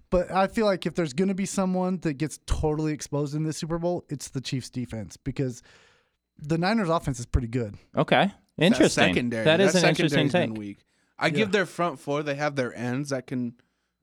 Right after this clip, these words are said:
Speaker 3: will, like,
Speaker 1: Right.
Speaker 3: every other play will get to the quarterback. But if you give Jimmy G enough time, that secondary is pretty weak.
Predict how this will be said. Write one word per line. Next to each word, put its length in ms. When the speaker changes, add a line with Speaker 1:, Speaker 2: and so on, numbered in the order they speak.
Speaker 3:
will, 200
like, 400
Speaker 1:
Right. 140
Speaker 3:
every 240
other 180
play 200
will 140
get 240
to 100
the 80
quarterback. 640
But 140
if 140
you 80
give 240
Jimmy 260
G 220
enough 280
time, 380
that 160
secondary 520
is 80
pretty 280
weak. 380